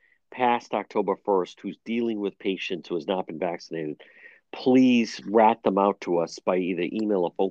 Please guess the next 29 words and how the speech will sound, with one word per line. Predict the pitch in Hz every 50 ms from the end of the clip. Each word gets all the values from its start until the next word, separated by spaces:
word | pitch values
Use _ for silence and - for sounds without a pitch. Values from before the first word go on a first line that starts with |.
| - -
call. | - 87 - - _ _ _ _ _ - - - - - _ _ _ -
Now, | - 127 127 123 120 117 - - _ _ _ _ -
I, | - - - - - - - - - -
I | 123 139
think | 139 - 165 160 -
this | - - -
totally | - - - 139 135 131 127 131 120 - -
undermines | 113 117 117 113 113 98 98 101 98 101 101 101 104 101
trust | - - - - - 120 117 - - -
within | 107 98 - 87 69
the | 71
workplace, | 78 90 123 135 131 _ - - 120 113 117 113 107 - - - - -
the | - 78 73 - - - - - _ _ -
healthcare | - 135 131 - - - 123 123
workers, | 110 117 117 110 - 120 117 113 110 104 -
the | - - - -
frontline | 123 120 120 117 113 110
workers. | 104 101 110 110 98 - 110 104 95 - - _ - - _ _ _ _ _ _
Wh-, | - - 131 160 -
what | 151 135 165 175
is | 185 160 -
your | 156 151 131 120
reaction | 117 110 110 107 104 107 104 - - - 107 90
to | 82 85
the | - 80
snitch | - - - 104 95 - - -
line, | 92 80 76 73 71
Justin | - - 69 - - 71 -
Katz? | - 78 71 - - -